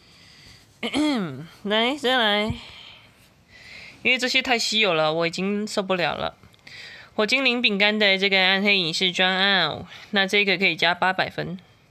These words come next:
<clears throat> 那火精灵啊，其实本身是一只非常稀有的英雄哦，所以我其实对他的时钟非常的有兴趣。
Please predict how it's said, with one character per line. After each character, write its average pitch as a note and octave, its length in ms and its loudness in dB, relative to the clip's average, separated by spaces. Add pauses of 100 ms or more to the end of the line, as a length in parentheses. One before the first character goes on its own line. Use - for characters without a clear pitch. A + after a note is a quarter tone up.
(1500)
<clears throat> G3+ 380 -2 (1040)
那 C#4+ 120 0
火 G#3+ 180 2
精 G#3+ 200 2
灵 F#3 180 2
啊， E3+ 160 4
其 F#3 160 -2
实 F#3+ 140 -4
本 F3+ 180 -2
身 F3+ 180 -2
是 F#3 120 -4
一 F3 80 -2
只 F3 120 -4
非 F3+ 140 -2
常 D#3+ 180 -4
稀 E3+ 340 -2
有 D#3+ 120 -2
的 D3 140 -4
英 D#3+ 200 -8
雄 - 300 -6
哦， G1+ 320 -12
所 F3 140 -4
以 E3 160 0
我 D#3+ 180 -8
其 - 180 -6
实 E3+ 160 -8
对 F3+ 200 0
他 F#3+ 100 0
的 E3 160 -2
时 D#3+ 220 -8
钟 D#3+ 240 -4
非 F3+ 100 0
常 E3+ 180 -6
的 - 80 -4
有 - 140 -6
兴 - 260 -4
趣。 - 300 -8